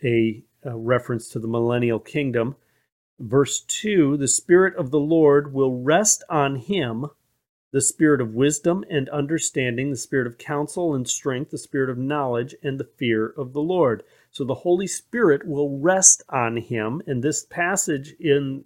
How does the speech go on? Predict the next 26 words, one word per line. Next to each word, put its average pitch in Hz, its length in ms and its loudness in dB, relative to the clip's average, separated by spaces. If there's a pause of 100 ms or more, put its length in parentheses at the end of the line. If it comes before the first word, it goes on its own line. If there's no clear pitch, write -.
(140)
Isaiah 143 480 0
chapter 143 420 -2
eleven 139 520 0 (280)
is 135 180 -2
talking 190 560 -2
about 135 720 -2 (100)
the 120 260 -4
Christ's - 1000 -2
rule 131 1000 2 (140)
on 127 280 -4
this 123 320 0
earth. 170 420 0 (320)
And 131 140 0
we 139 100 4
know 156 200 4
that 139 220 2
to - 80 -8
be 135 140 0
the 123 100 -2
millennial 143 680 2
rule 120 440 0
because 135 500 -2
he 135 120 0
did 156 260 2
not 131 280 -2
rule 143 720 6